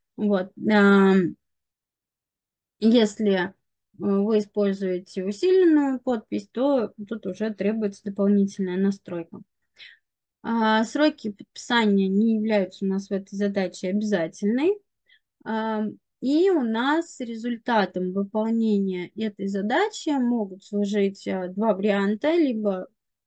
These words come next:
писать, либо отклонить. То есть мы видим, что у каждого процесса свои итоги, завершается процесс в каждом случае,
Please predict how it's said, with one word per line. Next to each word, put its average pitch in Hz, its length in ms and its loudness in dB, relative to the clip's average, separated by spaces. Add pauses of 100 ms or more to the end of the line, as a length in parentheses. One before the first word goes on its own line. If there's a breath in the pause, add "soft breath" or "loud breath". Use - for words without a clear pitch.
(160)
писать, 302 560 -4 (160)
либо 233 360 -6
отклонить. 202 880 -8 (1200)
То 233 100 2
есть 226 220 0
мы 277 220 4
видим, 226 360 2
что 214 220 -4
у 220 100 -6
каждого 220 400 -4
процесса 240 640 -4
свои 226 760 0 (160)
итоги, 208 580 0 (580 loud breath)
завершается 220 760 -4
процесс 208 460 -2
в - 40 -20
каждом 202 340 0
случае, 277 560 -6